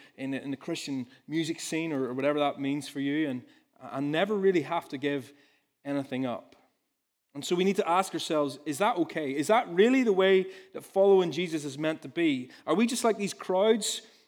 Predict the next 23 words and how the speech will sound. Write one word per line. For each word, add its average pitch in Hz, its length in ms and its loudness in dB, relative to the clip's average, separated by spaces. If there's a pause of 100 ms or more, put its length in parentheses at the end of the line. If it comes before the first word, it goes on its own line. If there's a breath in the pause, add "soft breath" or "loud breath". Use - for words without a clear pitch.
(100)
We're 165 160 4
all 208 160 8
in 196 60 4
this 190 140 0
crowd, 180 400 0
and, 165 140 -6
and, 156 160 -6
and 151 120 -4
we 156 60 0
don't 185 240 -4
really 180 200 0
notice 170 300 -8
what's 175 200 -2
going 165 240 0
on 151 140 2
outside 156 520 0
the 156 80 -4
crowd 135 380 -4
in 131 80 -6
the 131 80 -4
world 135 240 -2
around 120 320 -6
us. - 380 -20